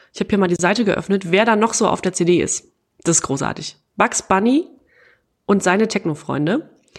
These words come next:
Zum Beispiel The Producers of Fun Factory featuring Roadrunner. Oder The Producers of Mister President featuring Bugs Bunny. Oder The Producers of Master Boy featuring Speedy Gonzales.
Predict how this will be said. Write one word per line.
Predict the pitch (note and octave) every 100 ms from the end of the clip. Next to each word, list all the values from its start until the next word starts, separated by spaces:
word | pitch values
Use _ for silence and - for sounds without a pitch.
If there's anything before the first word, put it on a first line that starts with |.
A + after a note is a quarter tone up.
| - - -
Zum | C#4+ C#4+
Beispiel | G#3 F#3+ - D#3 D3 D#3+ - _ - _ _ - - - -
The |
Producers | A3 B3 G#3 C4 D4+ C#4 C4
of | - - - D4
Fun | D#4+
Factory | - G#3+ - F3 F3 B3 D#4 - _ _ _
featuring | - G3 - G#3+ A3+ -
Roadrunner. | G3+ C4+ G3+ D#3+ D#3 C#3+ - _ _ _ _ _ _
Oder | C#4 D4 E3 -
The | F#3
Producers | F#3+ G3 F#3+ C4 B3+ A3+
of | - G3+
Mister | G#3 F#3
President | - C#4 A#3 D3+ E3+ -
featuring | - F3 - E3 F#3+
Bugs | E3 D3+ -
Bunny. | A3+ B3 D#3+ D#3+ _ _ _ _ _ _ _
Oder | F#3+ F3+ A3+ D4
The | G3
Producers | - E3+ F3 G3+ G3+ -
of | E3+ -
Master | F#3+ A#3+ - D4
Boy | F#3+ D3+ D3+
featuring | - G3+ - D#3 E3
Speedy | F#3+ - E3 D#3
Gonzales. | E3+ G3+ B3 F3+ C#3+ -